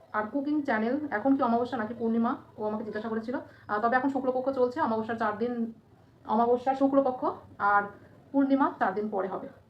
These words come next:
এবার লিখেছে, আহ, "একাদশীতে পিরিয়ড এসেছিল পঁচিশ তিন দু হাজার পঁচিশ এলএমপি, ছেলে না মেয়ে হবে?" ফ্যান্টাসি ফুডি কমেন্ট করেছে। তো একে তো আমি রিপ্লাই করেছিলাম, তো ওর ছেলে হবে, আমি বলেছিলাম তোমার ছেলেই হবে, ঠিক আছে? আহ, আর আমি বলেছি ছেলে হতে পারে, যাই হোক সুস্থ হোক,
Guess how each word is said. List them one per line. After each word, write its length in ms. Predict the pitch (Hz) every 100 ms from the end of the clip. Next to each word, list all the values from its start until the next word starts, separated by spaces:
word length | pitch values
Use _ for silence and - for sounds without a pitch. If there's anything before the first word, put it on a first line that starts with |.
| _ - - _ _ _ _ _ - - -
এবার 220 | 240 262
লিখেছে, 320 | 254 262 269 277
আহ, 760 | 302 302 _ _ _ - 220 220
"একাদশীতে 460 | 220 254 262 262 269
পিরিয়ড 260 | 233 233
এসেছিল 300 | 233 247 254 262
পঁচিশ 280 | 247 233 254
তিন 140 | 254 240
দু 80 |
হাজার 200 | 214 226 226
পঁচিশ 220 | 220 240 233
এলএমপি, 340 | 220 220 214
ছেলে 220 | 196 226 240
না 100 | 240
মেয়ে 180 | 214
হবে?" 240 | 214 208 180 - - _ - - -
ফ্যান্টাসি 500 | 220 226 233 226 269
ফুডি 400 | - 233 185 165 - - _
কমেন্ট 280 | - 214 214
করেছে। 440 | 190 175 196 269 - - - _ _ -
তো 260 | 220 214 -
একে 340 | 226 240 262 262
তো 60 | 269
আমি 260 | 247 254
রিপ্লাই 280 | 240 240 240
করেছিলাম, 520 | 240 233 233 220 262
তো 80 | 247
ওর 220 | 214 226
ছেলে 260 | - 214 220
হবে, 200 | 226 214
আমি 160 | 214
বলেছিলাম 400 | 208 208 214 233
তোমার 180 | 247 214
ছেলেই 320 | 214 202 214
হবে, 300 | 254 214 233 - - - _ _
ঠিক 180 | - 277
আছে? 220 | 285 -
আহ, 640 | 185 - - - 220 196
আর 60 | 214
আমি 120 | 220
বলেছি 280 | 220 220 254
ছেলে 200 | - 214
হতে 160 | 220 220
পারে, 200 | 233 277
যাই 160 | 196
হোক 80 | 208
সুস্থ 240 | 202 -
হোক, 200 | 214 190